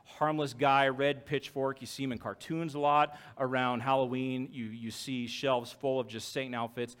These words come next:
He's not a big deal, may-, maybe kind of a little, little menace here and there, but, but not really a big deal. But if you look at God's word, Satan is the embodiment of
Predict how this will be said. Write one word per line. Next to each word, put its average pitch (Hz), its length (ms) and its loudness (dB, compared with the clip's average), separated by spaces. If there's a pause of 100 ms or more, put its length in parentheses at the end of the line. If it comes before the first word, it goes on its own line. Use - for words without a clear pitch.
(240)
He's 185 260 -6
not 180 220 4
a 165 40 2
big 151 280 -2
deal, 135 440 2 (260)
may-, 139 160 -4
maybe 151 300 0
kind 147 260 -2
of 139 60 -2
a 131 60 2
little, 131 520 0 (320)
little 131 260 -2
menace 127 480 -2
here 127 180 -4
and 120 140 -4
there, 117 180 0
but, 139 240 -4
but 165 100 -4
not 156 200 -2
really 135 160 -2
a 117 40 -4
big 107 260 -6
deal. 104 320 -4 (300)
But 107 80 -16
if 98 80 -16
you 107 80 -10
look 156 180 -2
at 180 100 -4
God's 170 340 8
word, 113 420 -2 (1120)
Satan 156 320 -2
is 120 120 -6
the 117 140 -4
embodiment 123 800 0
of 117 140 -10